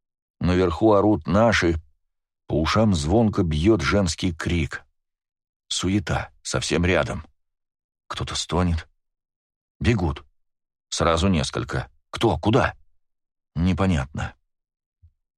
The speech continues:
«Прорвались нелюди», — хрипит Марга.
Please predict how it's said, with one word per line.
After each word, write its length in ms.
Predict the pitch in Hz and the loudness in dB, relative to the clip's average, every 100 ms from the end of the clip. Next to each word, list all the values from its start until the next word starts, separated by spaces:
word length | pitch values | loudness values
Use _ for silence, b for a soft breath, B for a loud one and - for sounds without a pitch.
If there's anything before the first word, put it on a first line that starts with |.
| _ _ _ | _ _ _
«Прорвались 720 | 98 95 98 107 147 139 - | 0 0 2 2 2 0 0
нелюди», — 640 | 113 101 80 78 78 78 - _ _ _ _ | -2 -2 -2 -2 -2 -2 -4 _ _ _ _
хрипит 500 | - 85 80 87 80 | -4 -2 0 -2 0
Марга. 500 | 80 90 76 67 | 2 2 2 -2